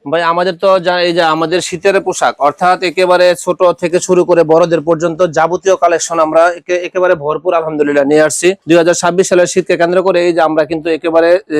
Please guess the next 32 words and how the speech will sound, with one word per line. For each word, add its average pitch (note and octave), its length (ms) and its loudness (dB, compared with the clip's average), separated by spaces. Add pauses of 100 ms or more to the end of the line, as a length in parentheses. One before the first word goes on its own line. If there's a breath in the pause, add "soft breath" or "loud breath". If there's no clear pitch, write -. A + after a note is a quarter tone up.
দামি D3 300 0
দামি E3+ 220 2
সেট D3+ 240 -2 (100)
থেকে D#3+ 200 0
শুরু F3+ 240 2
করে C3 160 -4
একেবারে D#3+ 260 -4
কম E3+ 260 0
দামে F3+ 200 2
যত E3+ 260 -2
আইটেম F3 380 0
চান C#3 160 -4
শীতের F3+ 320 -6 (140)
A - 80 -4
to A#3 120 -6
Z - 20 -2 (100)
মাল E3+ 180 -2
কিন্তু D#3+ 200 -4
আমরা D3+ 200 0
ইনশাল্লাহ D3 300 -2
বিক্রি C#3+ 200 -6
করি। C#3+ 180 0 (160)
তো E3+ 140 2
মোহাম্মদিয়া G3 460 2
গার্মেন্টস F3+ 340 0
এন্ড G3+ 60 2
হুঁশিয়ারিতে F#3 520 0
আমরা F#3 240 0 (220)
একটা E3+ 140 -6
বৈশিষ্ট্য F3+ 400 -4
হলো F#3 120 0
আমাদের F3 280 -2